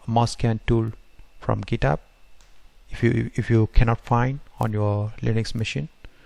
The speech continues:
So, so this is, uh, th-, in this page you can get more, uh, examples command.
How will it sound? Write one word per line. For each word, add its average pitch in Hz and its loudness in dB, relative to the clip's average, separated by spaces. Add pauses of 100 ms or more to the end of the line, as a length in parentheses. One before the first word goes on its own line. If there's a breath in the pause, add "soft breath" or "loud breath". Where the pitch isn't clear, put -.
(880 loud breath)
So, 131 -4 (800)
so 143 -4
this 123 -2
is, 135 -2
uh, 120 0 (1300 soft breath)
th-, - -6 (200)
in 139 0
this 147 0
page 139 2
you 123 0
can 120 -2
get 120 -2
more, 117 2 (180)
uh, 123 -2
examples 113 -2
command. 101 -2